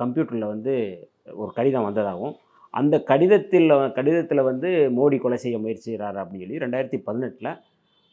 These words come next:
ஒரு பதிமூணு பேர் கைது செய்யப்படுறாங்க தொடர்ச்சியா. கடைசியா கைது செய்யப்பட்டவர் வந்து அருட்தந்தை ஸ்டான்சாமி.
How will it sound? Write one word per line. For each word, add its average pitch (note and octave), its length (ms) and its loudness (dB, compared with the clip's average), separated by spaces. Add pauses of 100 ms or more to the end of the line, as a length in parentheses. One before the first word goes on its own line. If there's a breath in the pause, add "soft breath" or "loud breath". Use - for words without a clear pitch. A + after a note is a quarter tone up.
ஒரு C#3 280 -4
பதிமூணு G3 420 4
பேர் F#3+ 140 6
கைது B2+ 280 2
செய்யப்படுறாங்க G2+ 440 -4
தொடர்ச்சியா. A#2+ 480 0 (180)
கடைசியா D3+ 460 4
கைது C3 240 0
செய்யப்பட்டவர் A#2 560 -4
வந்து C#3+ 80 -2
அருட்தந்தை A#2+ 760 -4 (560)
ஸ்டான்சாமி. A2 760 0